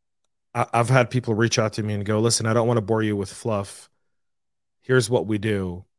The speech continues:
bottom line, right? Can we have a call? And I've had other people, you know, fluff me up, right? Where they're sending constant, like, links and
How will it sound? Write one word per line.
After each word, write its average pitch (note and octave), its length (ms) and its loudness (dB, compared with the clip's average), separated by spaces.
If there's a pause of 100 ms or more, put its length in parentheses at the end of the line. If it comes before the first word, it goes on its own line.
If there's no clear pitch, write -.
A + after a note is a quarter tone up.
(500)
bottom G#2 460 -4
line, F2+ 500 -6 (360)
right? F#2+ 300 -6 (1600)
Can B2 180 2
we A#2 80 2
have G#2+ 160 0
a G2 60 -10
call? D#2+ 400 -12 (240)
And A#2 100 -4
I've A2 60 -2
had B2 140 6
other B2 180 2
people, G#2+ 420 -4
you G#2 100 -6
know, G#2 120 -4
fluff - 400 -6
me F#2+ 160 -10
up, E2 240 -10
right? F#2 280 -8
Where G2 360 -8 (500)
they're A2+ 120 2
sending A2+ 300 0
constant, G#2+ 600 -6
like, G#2+ 260 -8
links D#3 720 -2
and F#2 200 -8